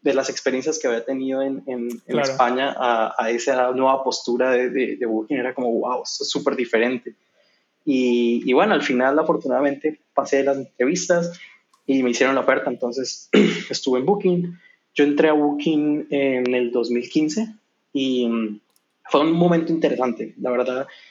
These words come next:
Speaker 1: siento que entré a la compañía en un momento súper, súper chévere. Cuando yo entré a la parte de, como el B two B, más o menos, o sea, la parte de, de, de la,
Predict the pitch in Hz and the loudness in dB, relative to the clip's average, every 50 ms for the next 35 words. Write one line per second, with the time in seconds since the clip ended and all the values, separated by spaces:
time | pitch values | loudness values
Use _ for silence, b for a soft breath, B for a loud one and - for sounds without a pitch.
0 | B B B B _ - - 151 143 160 - 151 131 - - 131 127 131 135 139 | B B B B _ 0 2 2 2 2 0 0 -2 0 0 0 2 2 0 0
1 | 147 147 143 139 123 117 117 123 127 127 131 135 135 135 131 131 131 - 143 135 | 0 -2 -2 -2 0 0 0 0 -2 -2 -2 -2 -2 -2 -2 -4 -6 -6 -4 -4
2 | - - - - 143 143 143 135 131 127 123 123 147 - - 131 123 131 117 - | -4 -2 -2 0 -2 0 0 0 0 0 -2 -4 -6 -8 -8 -6 -6 -6 -4 -2
3 | - 127 120 127 147 175 175 175 B B B B B B _ - 135 127 127 123 | 0 2 2 2 2 0 -2 -6 B B B B B B _ 0 2 2 4 4
4 | 123 120 - - 139 143 139 147 151 156 156 170 165 - 170 147 147 143 135 135 | 2 2 4 4 2 2 4 4 4 4 4 2 2 0 0 2 2 2 2 2
5 | - - 127 123 - - 147 143 139 143 139 135 131 131 127 123 120 120 123 120 | 2 2 0 0 2 0 0 2 2 2 2 2 2 0 0 0 0 -2 -2 -4
6 | - - - - _ _ _ _ _ - - 127 117 113 113 127 143 147 - 135 | -6 -8 -12 -16 _ _ _ _ _ -2 0 2 2 2 2 0 -2 0 0 0
7 | 123 123 117 110 - - 117 117 135 123 117 107 - - 127 120 120 113 123 123 | 0 0 0 0 -2 -4 -4 -4 -2 -2 -2 -2 0 0 2 2 2 2 2 2
8 | 123 127 - 143 135 135 131 127 123 117 - 127 120 120 117 117 120 120 123 120 | 2 2 0 0 2 2 0 0 -2 -2 -2 0 0 2 0 0 0 0 0 2
9 | 113 113 113 113 113 110 | 2 2 2 2 0 0